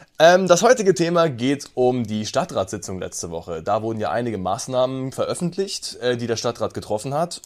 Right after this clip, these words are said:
Und, ähm, eine da-, darunter ist, sind ja die Corona-Maßnahmen, die ja gerade sehr im Hype sind, <laughs> wie ich jetzt mal so, so schön sagen darf. Ähm, sechshunderttausend Euro Budget, wow.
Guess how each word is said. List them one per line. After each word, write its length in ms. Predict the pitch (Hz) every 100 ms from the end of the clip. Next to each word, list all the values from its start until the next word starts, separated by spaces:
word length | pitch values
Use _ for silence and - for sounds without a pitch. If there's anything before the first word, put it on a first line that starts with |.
| -
Und, 580 | 127 127 127 - - 117
ähm, 400 | 123 123 123 123 - -
eine 240 | 139 156
da-, 240 | 147 139 - _ -
darunter 380 | 120 143 147
ist, 120 | 131 120
sind 160 | 143
ja 40 | 127
die 120 | 110
Corona-Maßnahmen, 880 | - 101 180 85 76 - 92 82 85
die 120 | 90
ja 140 | 87
gerade 300 | 85 82 87
sehr 300 | 87 87 90
im 200 | 85 95
Hype 200 | 104 95
sind, 280 | - 131 131 139 -
<laughs> 80 | 185
wie 220 | 135 -
ich 100 | 127
jetzt 180 | 127 -
mal 160 | 107 104
so, 80 |
so 200 | 107 104 - - 120
schön 240 | - 123
sagen 260 | 113 113 131
darf. 260 | 131 175 - - - - - -
Ähm, 480 | 131 131 139 139 139 131
sechshunderttausend 640 | 120 - 196 156 156 143 143
Euro 180 | 139
Budget, 320 | 117 107 135 92
wow. 340 | - - 92